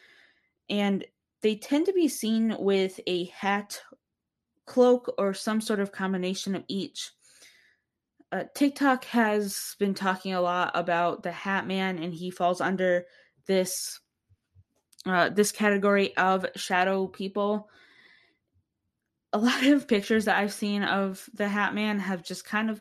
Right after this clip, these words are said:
almost been funny rather than scary. Like, one, I'll have a picture posted on my Instagram of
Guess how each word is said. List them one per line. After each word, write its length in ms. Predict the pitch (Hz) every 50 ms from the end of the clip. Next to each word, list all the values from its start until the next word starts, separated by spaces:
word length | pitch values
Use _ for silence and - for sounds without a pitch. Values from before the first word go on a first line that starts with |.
| _ - - - - - -
almost 320 | 269 294 330 359 359 -
been 160 | 285 262 240
funny 480 | - - - - 190 190 202 220 226 220
rather 280 | 208 196 190 196 185 185
than 140 | 185 180
scary. 800 | 185 - - - - 196 190 196 190 190 190 190 190 185 175 - - _ _ _ _ _ _ _ _ _ _ _ _ _ -
Like, 200 | 175 185 160 - _ _ - _ _ _ _ _ _ _ _ _ _ _
one, 500 | - 185 180 196 202 202 202 202 196 196 - - - - - - - - _ _ _ _ _ _ _ _ _ _ _ _ -
I'll 100 | 190 214
have 220 | 226 262 277 269
a 340 | 254 233 220 208 196 170 - - - _ _ _ _ - -
picture 300 | 208 202 202 - 208 196
posted 360 | - 202 190 196 - 196 185
on 80 | 180 180
my 320 | 175 165 160 160 151 - -
Instagram 560 | 175 180 180 - 175 175 185 190 185 185 185 -
of 420 | - 185 185 175 170 165 - -